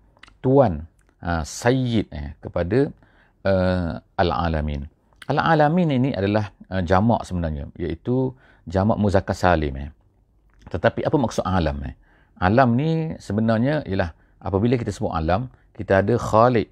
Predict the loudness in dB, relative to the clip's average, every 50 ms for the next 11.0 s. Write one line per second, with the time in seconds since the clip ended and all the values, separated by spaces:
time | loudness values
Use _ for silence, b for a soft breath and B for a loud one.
0 | -10 -14 -6 -2 -2 0 0 0 0 -2 -2 -2 -2 -2 -2 -2 b b b b
1 | b b -14 -2 0 2 2 2 0 0 -2 0 2 2 2 2 -2 -6 -6 -4
2 | -2 0 0 0 0 0 2 2 0 0 -2 -8 _ b b b b b b b
3 | _ -4 -2 0 0 0 0 0 -2 -4 -2 -2 -4 -6 -10 -14 _ _ _ _
4 | _ -4 -2 0 0 0 -2 -2 -8 _ _ _ _ _ -4 -2 2 2 2 2
5 | 2 -2 -8 -6 -4 -4 -2 0 2 0 0 0 -4 b b b b b b _
6 | -4 -2 -2 0 0 2 2 4 2 2 2 0 -2 -4 -4 -6 -8 -8 -6 -4
7 | -4 -4 -4 -6 -8 -6 -4 -4 -4 -4 -6 -4 0 2 4 4 4 4 2 2
8 | 0 0 -2 -4 -4 -4 -2 -2 -2 -2 -4 -8 b b b b b _ _ -12
9 | -10 -8 -6 -4 -2 -2 0 0 2 2 2 2 0 0 0 2 2 2 0 -2
10 | -4 -8 -10 -10 -10 -8 -6 -4 -2 -2 -2 -2 0 0 2 2 2 0 -2 -4